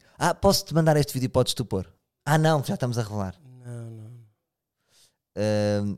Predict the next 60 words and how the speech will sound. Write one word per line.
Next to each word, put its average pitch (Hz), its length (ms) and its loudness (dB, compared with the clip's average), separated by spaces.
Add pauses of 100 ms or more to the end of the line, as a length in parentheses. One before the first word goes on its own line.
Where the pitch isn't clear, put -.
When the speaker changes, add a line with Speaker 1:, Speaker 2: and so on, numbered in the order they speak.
Speaker 1:
eu 117 100 -2
filmei 127 340 2
um 123 80 2
vídeo 113 240 0
do 113 80 0
Nuno 113 160 0
Alberto 98 540 -4 (460)
na 104 160 -4
pastelaria 104 420 -2
à - 20 -4
frente 98 220 -4
da - 40 -12
minha 101 120 -4
casa, 101 400 -6 (560)
em 113 100 -8
que 120 100 -6
o 113 40 -2
seu 135 140 2
pequeno - 220 -4
almoço 113 320 -4
do 117 100 -2
menino 110 360 0
era 90 300 -2
um 143 140 0
chá, - 340 2 (480)
não 131 140 0
foi? 151 220 2 (160)
Speaker 2:
Mas - 100 -20
estava 117 220 -12
bem 139 160 -10
com - 120 -20
o - 20 -16
chá. 123 240 -12
Speaker 1:
O 151 80 -10
chá 160 200 2
muito 190 240 -2
bem. 127 200 4
Ei, 359 300 0
Speaker 2:
É, 175 60 0
é 180 60 -2
o 170 80 -2
Natal. 131 280 -8
O 131 60 -8
Natal 160 300 -4
é 165 60 0
tramado, 147 340 -6
porque - 140 -12
aquela, 151 300 -6
co-, 151 140 -10
aquela, 135 480 -10
sabes 120 240 -14
como 135 100 -12
é 127 40 -12
que - 100 -14
é - 20 -8
as 120 80 -10
fatias 117 320 -14
de 120 60 -10
ovos? 120 340 -8
Speaker 1:
Sim. 101 220 -4